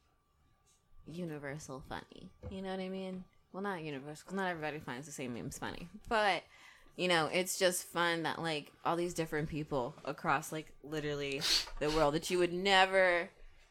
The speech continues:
talk to or see. You probably don't even speak the same language. Like,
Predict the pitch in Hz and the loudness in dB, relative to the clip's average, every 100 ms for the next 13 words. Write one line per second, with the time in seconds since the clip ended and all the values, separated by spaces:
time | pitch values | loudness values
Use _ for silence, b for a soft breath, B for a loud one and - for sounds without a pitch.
0 | - - 202 175 190 - 185 123 156 165 | -10 0 4 4 2 4 4 6 6 4
1 | - 214 175 139 170 208 226 240 233 220 | 2 2 4 4 4 6 6 6 6 6
2 | 196 202 190 185 165 165 170 151 151 151 | 4 2 -2 -4 -4 -4 -4 -2 -2 0
3 | 82 - 143 | -2 -2 -4